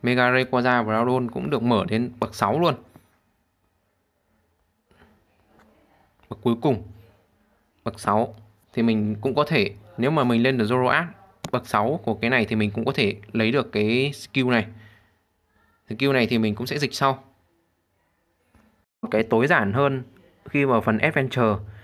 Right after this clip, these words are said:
đó chính là cái phần này. Nó sẽ giúp cho các bạn nhìn thấy rõ hơn,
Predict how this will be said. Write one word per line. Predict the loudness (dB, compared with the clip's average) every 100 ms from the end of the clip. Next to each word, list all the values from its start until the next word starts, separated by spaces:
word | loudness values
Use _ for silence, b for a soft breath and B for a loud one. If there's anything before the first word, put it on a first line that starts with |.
| B B
đó | 0
chính | 2 2
là | 2 2 0
cái | -2
phần | 0 2
này. | 2 -2 -12 b b b b b -4
Nó | -2
sẽ | 0 0
giúp | -2 -4
cho |
các | 0
bạn | 0 2
nhìn | 2 2
thấy | 2
rõ | 2 0
hơn, | 2 0